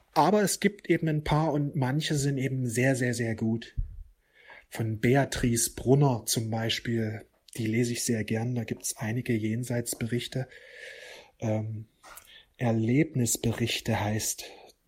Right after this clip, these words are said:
dieses Buch, ja, Erlebnisberichte und dann zweiundsechzig, neunzehnhundertzweiundsechzig bis neunzehnhundertdreiundsechzig, neunzehnhundertvierundsechzig, fünfundsechzig und so weiter.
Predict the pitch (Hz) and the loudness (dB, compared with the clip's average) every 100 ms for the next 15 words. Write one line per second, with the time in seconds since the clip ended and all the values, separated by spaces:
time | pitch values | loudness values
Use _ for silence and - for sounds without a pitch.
0 | - 117 110 113 - - 110 107 117 131 | -4 -2 0 -2 -4 -4 -2 -2 -2 -2
1 | 104 117 - 143 - - 123 131 127 - | 0 0 2 2 0 2 2 2 0 0
2 | 120 113 110 - - - - - 117 120 | 0 0 -4 -6 -14 -18 -6 0 2 2
3 | 127 127 - - 123 - 120 - 120 - | 2 0 0 -2 -2 2 0 0 -2 0
4 | 117 135 135 - 135 - 127 120 120 120 | 2 2 2 0 -4 -2 0 0 -2 -2
5 | 117 131 135 135 - 135 123 120 120 135 | 0 0 2 0 0 -2 0 -2 -2 -2
6 | - 123 127 - 123 - 131 131 - 131 | 0 0 -2 -4 -4 0 0 0 -2 0
7 | 147 - 117 120 120 | 0 2 2 2 0